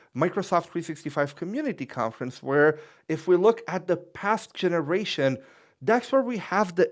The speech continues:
A I Builder models that exist there today. That, Microsoft considers that past generation, where if we look at the next generation, we have L L M-based stuff. There is all-in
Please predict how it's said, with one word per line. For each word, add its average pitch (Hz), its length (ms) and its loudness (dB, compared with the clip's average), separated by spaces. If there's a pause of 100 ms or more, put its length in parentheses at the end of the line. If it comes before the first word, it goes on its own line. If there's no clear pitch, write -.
A 170 200 -2
I - 20 0
Builder 143 400 0
models 151 500 0
that 131 160 0
exist 135 440 -4
there 131 320 0 (340)
today. 175 560 0 (600)
That, 175 400 0
Microsoft 214 580 -2
considers 175 500 -2
that 156 300 -2
past 143 360 -8
generation, 139 720 -2
where 147 300 6 (260)
if 147 180 -2
we 175 100 6
look 247 340 4
at 165 180 0
the 156 140 2
next 269 360 -2
generation, 214 680 0 (380)
we 202 160 -2
have 190 420 -4 (140)
L 175 220 4
L 170 160 6
M-based 135 540 0
stuff. 185 520 2
There 135 240 2
is 135 260 2 (460)
all-in 147 720 6